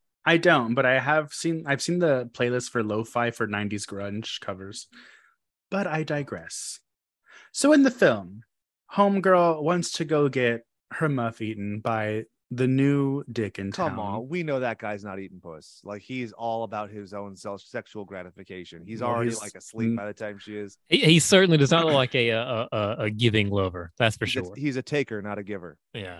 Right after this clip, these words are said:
Speaker 1: he's
Speaker 3: absolutely.
Speaker 1: not eating anything else except for rice. So, oh, and then, so get this. Do you think the mother was doing what she was doing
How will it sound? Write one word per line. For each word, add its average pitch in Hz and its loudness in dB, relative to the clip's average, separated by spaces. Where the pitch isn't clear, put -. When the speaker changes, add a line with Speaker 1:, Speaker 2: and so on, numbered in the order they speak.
Speaker 1:
he's 107 -16
Speaker 3:
absolutely. 147 2
Speaker 1:
not 202 8
eating 170 8
anything 131 2
else 92 -10
except - -10
for 110 -2
rice. 95 -10
So, 110 -4
oh, 208 8
and 170 2
then, 165 0
so 151 0
get 185 0
this. - -10
Do 170 4
you 185 2
think 202 0
the 143 0
mother 135 2
was 120 -2
doing 117 0
what 120 -4
she - -10
was 113 -2
doing 113 -4